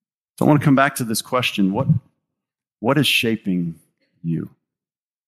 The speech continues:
As you think about your life, again, we made two acknowledgments this morning. We're, we're all being shaped by something. Every one of us.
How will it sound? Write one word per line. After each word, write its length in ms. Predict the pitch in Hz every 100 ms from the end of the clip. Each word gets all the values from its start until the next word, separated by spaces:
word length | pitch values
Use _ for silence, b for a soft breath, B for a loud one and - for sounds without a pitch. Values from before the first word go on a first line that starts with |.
| _ _ _ _ _ _ _ _ _ _ _
As 160 | 131 117
you 60 | 131
think 240 | 151 156
about 340 | 139 135 127
your 80 | 131
life, 540 | 120 117 98 - - _ _ _ _ _ _ _ _ _ _ _ _ 123
again, 180 | 160
we 100 | 147
made 340 | 170 170 160 -
two 180 | 175 180
acknowledgments 680 | 143 139 151 117 113 104 -
this 200 | 113 -
morning. 360 | 110 101 95
We're, 180 | 107 113
we're 220 | 101 123
all 260 | 120 151 180
being 300 | 147 139 127
shaped 640 | - 139 131 127 - - _ _ _ _ _ _ _ _ _
by 220 | 110 107
something. 600 | 107 - 107 95 - 78 - _ _ _ _ _ _ _ _ _ _ _ _ _ _ _ -
Every 200 | 101 104
one 180 | 98 98
of 100 | 80
us. 400 | - - -